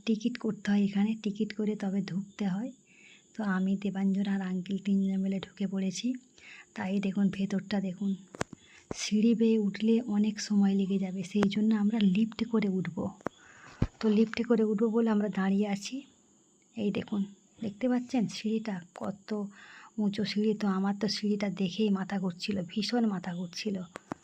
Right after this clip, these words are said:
তো আমি বলছিলাম যে, "না, আমি উঠবো না বাবা, আমার খুব নার্ভ দুর্বল, আমি উঠলে যদি ভ্রম হয়ে যায়।" তো তারপর আঙ্কেল বললেন, "না, না, কিচ্ছু হবে না, চলো না, আমি তো সঙ্গে আছি।" এই দেখুন একবার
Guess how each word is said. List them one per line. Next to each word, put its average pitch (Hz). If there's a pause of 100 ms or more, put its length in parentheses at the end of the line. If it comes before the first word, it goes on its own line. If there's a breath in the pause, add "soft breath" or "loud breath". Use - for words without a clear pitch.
(360 loud breath)
তো 202
আমি 190
বলছিলাম 202
যে, 202
"না, 196
আমি 196
উঠবো 196
না 190
বাবা, 185
আমার 185
খুব 196
নার্ভ 180 (160)
দুর্বল, 190 (440 loud breath)
আমি 196
উঠলে 202
যদি 202
ভ্রম 180
হয়ে 220
যায়।" 262 (600 loud breath)
তো 220
তারপর 196
আঙ্কেল 190
বললেন, 202
"না, 202
না, 208
কিচ্ছু 220
হবে 180
না, 170
চলো 190
না, 185
আমি 175
তো 196
সঙ্গে 196
আছি।" 185
এই 196
দেখুন 190
একবার 196